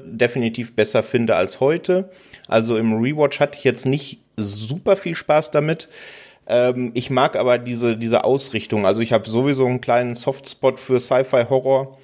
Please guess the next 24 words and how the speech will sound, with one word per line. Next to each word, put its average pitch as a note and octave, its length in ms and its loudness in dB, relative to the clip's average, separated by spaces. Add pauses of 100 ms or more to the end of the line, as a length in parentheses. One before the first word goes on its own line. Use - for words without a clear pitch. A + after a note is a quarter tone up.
(320)
Und A2+ 680 0
wenn A#2+ 160 2
der A#2+ 100 4
dann A2+ 160 2
so A#2 240 2
gemacht C#3 420 -2
ist A#2 200 -6
wie A2 80 0
hier D3+ 260 0
und C3+ 120 -2
auch A2 140 2
noch A2+ 120 0
diese A2+ 200 -4
Bedrohungslage C3 680 0
so A#2 140 -4
schön B2 380 0
aufgebaut A2 680 0
wird A#2+ 260 0
mit A2+ 160 -4
diesem G#2+ 180 -2
Stockfinsteren B2 960 -2
und G#2+ 140 -2
mit A2+ 160 -2
dieser, G#2 340 0